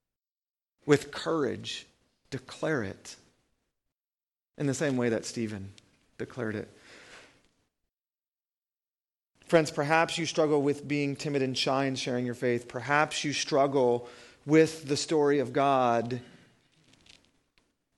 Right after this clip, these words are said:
because your time and your attention is elsewhere. Friends, I've often said that the last thing in a person's life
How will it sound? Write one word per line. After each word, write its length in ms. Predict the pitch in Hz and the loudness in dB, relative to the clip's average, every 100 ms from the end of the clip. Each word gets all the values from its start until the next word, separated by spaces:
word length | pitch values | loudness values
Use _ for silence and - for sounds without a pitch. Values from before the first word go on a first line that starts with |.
| _ | _
because 340 | 139 - 151 131 | -8 -2 -2 0
your 120 | 131 | -4
time 320 | - 135 135 | -4 -2 -2
and 80 | 131 | -2
your 80 | 123 | -6
attention 400 | 127 120 120 110 | -6 -8 -6 -8
is 120 | 101 | -8
elsewhere. 500 | - 98 - 98 98 95 - - - _ _ _ _ _ _ _ _ _ _ _ _ _ _ _ _ _ _ _ _ _ _ _ _ _ | -6 -6 -8 -8 -8 -10 -20 -20 -20 _ _ _ _ _ _ _ _ _ _ _ _ _ _ _ _ _ _ _ _ _ _ _ _ _
Friends, 420 | - - 185 175 | -12 -2 2 6
I've 140 | 170 160 | 6 6
often 320 | 160 165 151 | 2 0 -2
said 280 | - 147 139 | 2 2 2
that 100 | 135 | 0
the 80 | |
last 320 | 135 135 143 156 | 2 2 0 -2
thing 160 | 143 | -2
in 60 | 135 | -4
a 40 | |
person's 420 | 123 139 143 127 | -2 -4 -4 -6
life 600 | 127 123 123 127 - - | 0 2 2 0 -6 -20